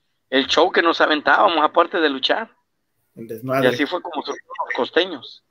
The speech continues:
Speaker 2: Muy bien, me estás hablando más o menos por ahí, por el año dos mil uno, dos mil dos, que es la, es la época de ese programa Sin Límite, ¿no?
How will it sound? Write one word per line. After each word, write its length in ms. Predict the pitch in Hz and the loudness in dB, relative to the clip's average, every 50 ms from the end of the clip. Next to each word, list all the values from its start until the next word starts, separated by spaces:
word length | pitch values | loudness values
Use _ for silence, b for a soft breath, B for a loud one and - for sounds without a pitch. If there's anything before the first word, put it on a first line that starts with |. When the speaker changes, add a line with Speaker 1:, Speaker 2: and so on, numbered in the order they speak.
| _ _ _ _ _ _ _ _ _ _ _ _ - _ _ _ - _ _ _ | _ _ _ _ _ _ _ _ _ _ _ _ -20 _ _ _ -20 _ _ _
Speaker 2:
Muy 260 | - 110 110 120 123 | -10 -6 -2 -2 0
bien, 200 | 127 123 135 143 | 2 2 2 4
me 60 | 143 127 | 4 4
estás 220 | 131 180 180 185 | 4 4 4 4
hablando 320 | 196 185 190 202 220 214 | 6 6 6 6 6 6
más 200 | 190 180 180 - 185 | 6 6 6 6 6
o 20 | |
menos 300 | 165 175 175 180 180 - | 4 4 4 4 4 4
por 160 | - 165 151 | 4 6 6
ahí, 160 | 147 143 151 147 | 6 6 4 4
por 200 | 151 160 156 156 | 4 4 6 6
el 200 | 143 131 123 131 | 6 6 6 4
año 260 | 139 151 160 160 151 | 4 4 2 2 2
dos 220 | 139 135 131 - | 2 2 0 0
mil 220 | 135 139 139 139 151 | 0 0 0 0 0
uno, 160 | 165 165 170 | 0 0 -2
dos 180 | 160 147 113 120 | -2 -2 -2 -2
mil 180 | 135 143 139 | 0 0 0
dos, 220 | 127 143 160 160 160 | 2 2 2 2 2
que 120 | - 143 | 0 -2
es 80 | 135 131 | -2 -2
la, 440 | 139 135 131 143 131 123 131 135 143 | -2 -4 -2 -2 0 0 0 0 0
es 160 | 147 139 135 | 0 0 0
la 120 | 139 139 | 2 0
época 380 | 143 139 - 160 147 - 147 131 | 0 0 0 -4 -2 -2 -2 0
de 140 | 120 123 135 | 0 0 -2
ese 160 | 135 - 143 | -2 -4 -8
programa 420 | 139 - 127 123 127 139 143 147 | -4 0 2 2 2 2 0 0
Sin 220 | 143 - 113 113 131 | -2 -2 -4 -2 -2
Límite, 300 | 160 160 143 139 120 120 | -2 -2 -2 -4 -4 -6
¿no? 180 | 131 165 185 | -6 -6 -8